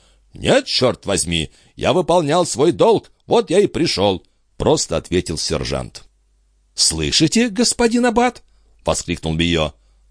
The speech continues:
Тот заскрежетал зубами. «Погодите», продолжал Био, вот наш славный слесарь. Как явствует из самого слова «слесарь», его дело — изготавливать, отпирать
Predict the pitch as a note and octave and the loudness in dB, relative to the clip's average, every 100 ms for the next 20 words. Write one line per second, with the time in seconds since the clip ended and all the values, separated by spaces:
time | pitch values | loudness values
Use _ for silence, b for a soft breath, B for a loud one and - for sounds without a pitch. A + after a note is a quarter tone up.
0 | _ G2+ A2+ G2+ G#2 F2 F2 G2+ F2+ F#2+ | _ 0 0 0 -4 0 0 0 0 -2
1 | D#2 F#2 F2+ E2 C#2 A#1 _ _ _ _ | 0 0 0 0 -4 -12 _ _ _ _
2 | G#2 D3+ A3 A3 C#3+ - C#2+ B1+ _ D#2 | 0 2 2 2 0 0 -6 -8 _ -2
3 | E2+ E2+ D#2+ C#2+ B1+ C#2+ C2 B1 b b | 0 0 0 -4 -2 -2 -2 -4 b b
4 | C2 D#3+ G3+ F#3 G3+ - - A2+ E3+ D#3+ | 0 2 2 0 0 0 0 2 2 2
5 | F3+ - G#2 F2+ - C#2 B1+ b b b | 0 0 0 0 0 -6 -8 b b b
6 | C3 E3+ A2 D3 E3 - B2+ C3 B2+ A#2+ | 0 0 0 2 2 -2 -2 -2 0 -2
7 | - B2 A#2+ A#2 G#2 - G2 F2+ D#2+ - | 0 0 0 0 -2 0 0 0 -2 0
8 | F#2+ A3 - E2+ C2+ b b b C2 D2 | 2 2 2 -2 -4 b b b -6 0
9 | A2+ G3+ D#3+ G#3 G3 F#3+ _ _ F#2 A2 | 2 2 4 2 2 -2 _ _ -2 -2
10 | E2 E2+ D#2+ B2+ G#3+ D3 F#2 D2+ - - | 0 -2 2 4 4 2 -2 -2 -6 -2
11 | F#2+ F2 - F2+ F2 D#3+ G3+ | -2 -2 -2 0 2 2 0